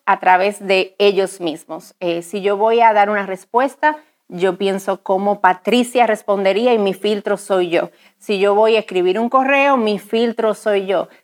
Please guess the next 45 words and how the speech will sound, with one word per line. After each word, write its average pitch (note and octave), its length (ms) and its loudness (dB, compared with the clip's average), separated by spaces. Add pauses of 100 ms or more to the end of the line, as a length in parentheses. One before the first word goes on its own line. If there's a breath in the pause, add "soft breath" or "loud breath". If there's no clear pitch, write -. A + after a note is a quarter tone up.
Si G#3 240 -6
yo G#3+ 180 2
voy B3 180 2
a B3+ 100 2
tomar G#3 300 2
una A#3+ 200 0
decisión, C4 640 0
mi A3 120 0
filtro A#3 640 -2
soy F#3+ 280 -2
yo. D4 120 2
Entonces, A#3+ 340 0
es C4+ 180 -2
una, C#4+ 280 2
eso - 240 -2
es C4+ 80 2
una C4+ 400 2
persona A#3 460 -2
que G3 100 -12
está G3 300 0
centrada A3 960 0 (400 soft breath)
en G3 160 -4
sí F#3+ 180 -6
misma. G3 440 -8 (380)
Cuando A3 280 2
hablamos A#3 380 4
de C#4 80 0
la B3+ 120 2
centralidad G#3 520 0
del A3+ 120 2
evangelio, A3+ 460 0
estamos G#3 300 -2
diciendo G#3+ 400 -2
que G3+ 80 -2
es G3 60 -2
una A3+ 180 0
persona G3 520 -2
que G3+ 300 0
vive F#3+ 600 0
a F#3+ 100 -2
través F#3 400 0
del G3+ 180 -4
filtro B3 500 0
del E3+ 140 4
evangelio, D#3+ 580 -4